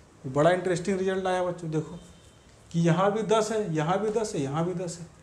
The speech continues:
तो एक चीज़ मैंने क्या देखा, ये तो constant है, ये बदल रहा था,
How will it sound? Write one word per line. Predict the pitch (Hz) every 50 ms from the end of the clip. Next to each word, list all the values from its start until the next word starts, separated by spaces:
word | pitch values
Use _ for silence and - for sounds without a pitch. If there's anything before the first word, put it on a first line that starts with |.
| - - - - - - -
तो | 214 214
एक | 226 226 226 226 -
चीज़ | - - 269 269 277
मैंने | 254 247 247 247 247
क्या | 240 254 254 247
देखा, | 240 233 233 233 - 247 247 240 208 165 139 120 - - - - - - - - - - - - _ _ -
ये | 170 180 202 220
तो | 214 226
constant | 240 240 - 226 233 226 - - 285 285 277 233
है, | 196 170 - 160
ये | 165 208
बदल | 233 233 240 240 262 285
रहा | 277 277 277 285 285
था, | 277 240 233 220 -